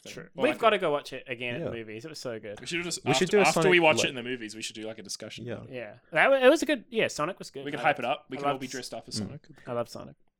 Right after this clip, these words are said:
Speaker 2: That
Speaker 3: And
Speaker 2: first movie
Speaker 1: Gav
Speaker 2: was
Speaker 1: Gav.
Speaker 2: so good.
Speaker 3: I will
Speaker 1: Sonic
Speaker 3: mention
Speaker 1: Week.
Speaker 3: this because Pokemon fans will be like, "You didn't mention it," but Poliwhirl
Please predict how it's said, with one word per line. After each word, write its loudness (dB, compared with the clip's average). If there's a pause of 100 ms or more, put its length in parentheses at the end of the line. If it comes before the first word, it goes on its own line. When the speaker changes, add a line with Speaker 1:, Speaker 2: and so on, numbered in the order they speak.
(100)
Speaker 2:
That -2
Speaker 3:
And 2
Speaker 2:
first -2
movie -6
Speaker 1:
Gav -8
Speaker 2:
was -12
Speaker 1:
Gav. -12
Speaker 2:
so -12
good. -12 (400)
Speaker 3:
I 6
will 6
Speaker 1:
Sonic 6
Speaker 3:
mention 4
Speaker 1:
Week. 2
Speaker 3:
this 4
because 2
Pokemon 0
fans -2
will 4
be -2
like, 2
"You -2
didn't -2
mention 0
it," -4
but 2
Poliwhirl 0